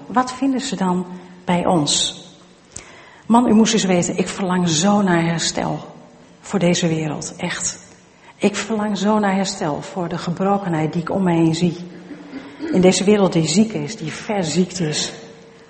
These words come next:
En dat is alleen maar mogelijk als we dit toepassen. Barmhartigheid, niet oordelen, los durven laten. En van daaruit dan ook nog, hè, dat laatste, durven te gaan geven.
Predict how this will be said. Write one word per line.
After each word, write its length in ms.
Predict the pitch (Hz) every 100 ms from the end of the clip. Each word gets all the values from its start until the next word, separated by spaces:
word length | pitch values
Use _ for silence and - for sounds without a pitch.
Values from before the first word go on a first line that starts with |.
| - - - _ _ _ -
En 80 | -
dat 140 | 190
is 140 | 196 190
alleen 280 | 165 214 254
maar 140 | 233
mogelijk 360 | 226 190 165 -
als 140 | 160
we 80 | 151
dit 160 | 185
toepassen. 540 | - 196 160 147 - - - - - _ _ _ _ - - -
Barmhartigheid, 920 | - 185 160 170 - - 151 151 - - - _ _ _
niet 220 | - 185 165
oordelen, 560 | 151 160 156 151 156 - - - - - -
los 300 | 170 196 -
durven 320 | 175 170 170
laten. 360 | 151 151 160 156 - -
En 100 | 202
van 200 | - 147
daaruit 420 | 185 226 220 214
dan 140 | 165
ook 140 | 180 185
nog, 340 | 185 185 - - -
hè, 140 | 156
dat 160 | 170 143
laatste, 380 | 147 165 - 175 - - -
durven 420 | 151 196 214 196
te 100 | 180
gaan 220 | - 170
geven. 600 | - - 233 220 147 139